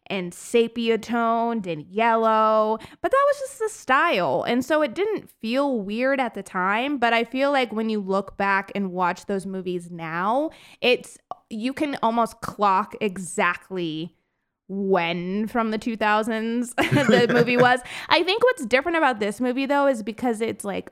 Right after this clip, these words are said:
Speaker 1: it was on the cusp of, I feel like we were moving out of that.
Speaker 2: Mm-hmm.
Speaker 1: But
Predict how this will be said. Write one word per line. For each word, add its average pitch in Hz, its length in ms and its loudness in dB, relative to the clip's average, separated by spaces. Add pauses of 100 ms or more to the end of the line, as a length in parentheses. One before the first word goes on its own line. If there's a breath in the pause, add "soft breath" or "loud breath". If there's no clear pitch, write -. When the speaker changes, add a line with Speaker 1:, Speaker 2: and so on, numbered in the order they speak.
(180)
Speaker 1:
it 220 120 0
was 226 140 2
on 226 220 -2
the 190 80 -2 (100)
cusp - 520 -4 (180)
of, 269 260 2
I 233 160 0
feel 247 220 0
like 233 160 0
we 226 160 -8
were 208 200 -2
moving 190 560 -4
out 302 180 0
of 311 120 -8
that. 330 380 0 (180)
Speaker 2:
Mm-hmm. 180 500 0
Speaker 1:
But 214 460 2